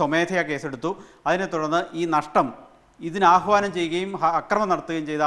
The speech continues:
പോപ്പുലർ ഫ്രണ്ട് നേതാക്കളിൽ നിന്ന് ഈടാക്കണം എന്ന് ഡിവിഷൻ ബെഞ്ച് വ്യക്തമാക്കുകയും ചെയ്തു.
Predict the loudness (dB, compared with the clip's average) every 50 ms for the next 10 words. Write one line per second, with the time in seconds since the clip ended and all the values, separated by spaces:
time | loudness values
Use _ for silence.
0 | 0 -2 -6 -18 -10 -6 -4 -4 -4 -4 -6 -6 -6 -8 -8 -6 -6 -4 -4 -4
1 | -4 -4 -4 -6 -6 -6 -6 -6 -6 -6 -6 -2 2 4 4 4 4 4 0 -2
2 | -2 -4 -6 -16 -20 -10 -6 -4 -4 -2 -4 -6 -6 -6 -8 -6 -6 -6 -6 -6
3 | -6 -6 -6 -4 -6 -6 -4 -4 -2 -2 -4 -4 -6 -8 -8 -6 -8 -8 -10